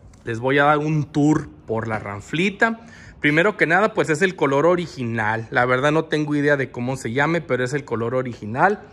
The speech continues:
Eh, nuestro amigo Philly, él lo compró el bochito de agencia.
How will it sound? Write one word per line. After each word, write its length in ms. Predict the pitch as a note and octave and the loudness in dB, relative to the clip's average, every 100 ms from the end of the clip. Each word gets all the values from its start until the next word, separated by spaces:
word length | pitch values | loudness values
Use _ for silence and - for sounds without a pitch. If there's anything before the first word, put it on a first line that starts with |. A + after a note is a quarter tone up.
| - - - - - | -20 -20 -20 -20 -8
Eh, 240 | - D3 D3+ | 0 2 4
nuestro 260 | D#3 D3+ C#3 | 0 0 2
amigo 280 | E3 G3 | 4 4
Philly, 580 | F#3+ G#3 A3 A#3 A#3 - | 4 0 0 0 -4 -4
él 400 | C#3+ F3 G#3 A3+ D3+ | 0 2 2 0 -2
lo 320 | D#3+ D#3 D#3 | 2 2 0
compró 480 | C#3 B2 A2+ C#3 F3 | -2 -2 0 2 4
el 60 | |
bochito 580 | F3+ D3+ - E3 - F#3 | 2 -2 -4 -8 -4 -4
de 240 | D#3 C3+ A#2 | -2 -2 0
agencia. 840 | G2+ - B2+ E3 G3 - D3 | -2 -6 -4 -2 -4 -6 -14